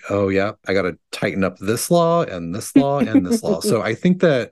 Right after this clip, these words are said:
Speaker 1: she probably thinks of chess, like, in the same way that she thinks of the laws of Liyue, where she has to completely always, like, make new rules, tighten things up,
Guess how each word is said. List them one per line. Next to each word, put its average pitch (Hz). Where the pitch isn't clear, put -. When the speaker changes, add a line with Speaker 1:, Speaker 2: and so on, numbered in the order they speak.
Speaker 1:
she -
probably 175
thinks 135
of 98
chess, 101
like, 127
in 120
the 117
same 127
way 107
that 98
she 104
thinks 101
of 90
the 95
laws 85
of 82
Liyue, 80
where 85
she -
has 92
to 87
completely 139
always, 131
like, 107
make 104
new 101
rules, 101
tighten 92
things 90
up, 92